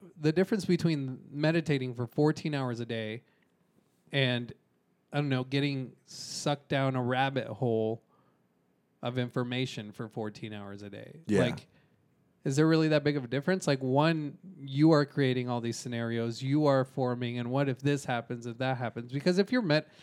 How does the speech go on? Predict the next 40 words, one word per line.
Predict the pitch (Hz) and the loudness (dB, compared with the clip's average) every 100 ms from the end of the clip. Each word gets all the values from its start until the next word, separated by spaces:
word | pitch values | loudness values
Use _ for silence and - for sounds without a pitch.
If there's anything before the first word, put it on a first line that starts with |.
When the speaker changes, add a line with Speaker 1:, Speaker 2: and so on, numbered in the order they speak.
| - | -6
Speaker 1:
like, | 170 170 | -2 2
when | 220 | 4
you're | 240 | 4
meditating, | 143 151 185 151 139 135 135 | 4 4 4 2 0 -2 -2
there's | 135 147 - | 4 4 2
things | - 214 208 139 | 2 2 2 2
you | 131 | 0
think | - 156 151 | 2 0 0
about | 113 107 - | -2 -4 -2
that | 123 - | -4 0
come | 156 143 | 0 2
in | 120 | -2
anyway. | 123 120 101 98 | -2 -4 -6 0
Speaker 2:
Right. | 92 82 - | 0 0 -2
Speaker 1:
You're | 147 143 | 2 4
focused | 214 226 175 | 4 2 4
on | 139 | 4
your | 120 | 2
breath | 110 143 123 - _ _ _ _ _ _ _ _ _ _ _ | 4 6 6 2 _ _ _ _ _ _ _ _ _ _ _
for | 131 | -4
the | 113 | -2
most | 110 156 - | 2 2 2
part, | 117 101 - _ | -6 -6 -12 _
Speaker 2:
Mm-hmm. | 101 101 | -6 -6
Speaker 1:
but | 147 143 | 0 4
there's | 156 170 | 4 4
other | 156 165 | 2 2
thoughts | 139 151 160 - | 2 2 0 0
that | 120 107 | -6 -4
enter | 127 127 | -6 -4
your | 120 110 | -4 -2
head, | 127 123 113 | 2 2 2
Speaker 2:
Yeah, | |
all | 165 | 0
Speaker 1:
and | 127 | 0
Speaker 2:
the | |
Speaker 1:
then | 127 | 0
you | 143 | 0
Speaker 2:
time. | 147 | 0
Speaker 1:
just, | 139 | -2